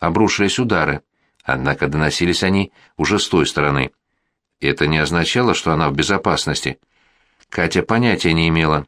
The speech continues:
кто ещё может напасть на неё, кто скрывается на этом хуторе. Может, не люди даже, а чудовище. Она бы хотела быть смелой и прийти на помощь Дамиру,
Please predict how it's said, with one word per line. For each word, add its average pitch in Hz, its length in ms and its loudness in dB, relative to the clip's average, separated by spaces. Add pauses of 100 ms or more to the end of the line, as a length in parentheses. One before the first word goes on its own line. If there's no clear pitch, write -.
кто - 280 -2
ещё 90 240 0
может 85 260 0
напасть 90 420 0
на 78 100 0
неё, 73 260 2 (460)
кто - 260 0
скрывается 95 600 0
на 90 120 2
этом 98 200 0
хуторе. 76 500 0 (420)
Может, 78 280 -2
не 80 80 2
люди 98 240 4
даже, 101 380 0 (280)
а 67 240 0
чудовище. 87 800 0 (680)
Она 139 300 2
бы 165 100 2
хотела 156 420 2
быть 139 200 2
смелой 139 580 0 (1600)
и 135 200 4
прийти 135 320 2
на 156 140 2
помощь 151 340 0
Дамиру, 92 480 0